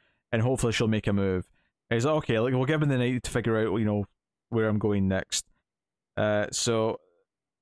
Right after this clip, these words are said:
you know, kinda neat. But basically, Garn's decided that he needs to call in some of his own people. So he calls Bullock,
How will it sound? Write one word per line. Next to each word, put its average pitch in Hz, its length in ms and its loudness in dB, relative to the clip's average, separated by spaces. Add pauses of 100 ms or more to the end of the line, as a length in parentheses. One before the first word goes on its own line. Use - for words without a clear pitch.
(120)
you 170 80 0
know, 139 200 -2
kinda 151 260 0
neat. 113 200 -2 (280)
But 147 300 -2
basically, 208 360 0
Garn's 170 400 0
decided 143 480 0
that 127 240 -2
he 131 140 0
needs 135 180 0
to - 80 -4
call 123 240 0
in 123 100 0
some 123 140 0
of 117 60 0
his 113 140 0
own 113 120 0
people. 104 300 -4
So - 100 -2
he 147 100 0
calls 190 220 0
Bullock, 117 460 -2